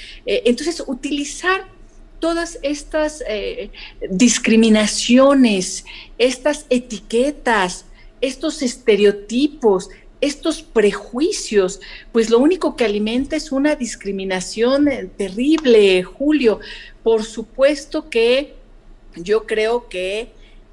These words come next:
gran parte de la clase media que votó por Andrés Manuel lo hizo convencida de que este país tenía que cambiar, y una de las partes centrales del cambio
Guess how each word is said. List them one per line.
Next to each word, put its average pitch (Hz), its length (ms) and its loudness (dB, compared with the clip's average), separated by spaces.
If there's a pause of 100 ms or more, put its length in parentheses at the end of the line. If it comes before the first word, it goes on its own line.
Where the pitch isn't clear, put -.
(140)
gran 285 760 -4
parte 277 380 -2
de 226 80 -4
la 202 180 -4
clase 247 460 -6
media 226 680 -4 (300)
que 226 160 4
votó 196 420 -2
por 294 140 0
Andrés 185 320 -6
Manuel 180 440 -4 (280)
lo 220 180 4
hizo 320 320 -4
convencida 208 880 -4 (260)
de 208 200 2
que 214 300 6
este 269 280 -2
país 247 400 -2
tenía 254 260 -2
que 285 180 -10
cambiar, 208 840 0
y 226 80 -2
una 285 160 4
de 269 80 2
las 214 220 -2
partes 247 360 -4
centrales 226 580 -2
del 190 220 -4
cambio 196 480 -2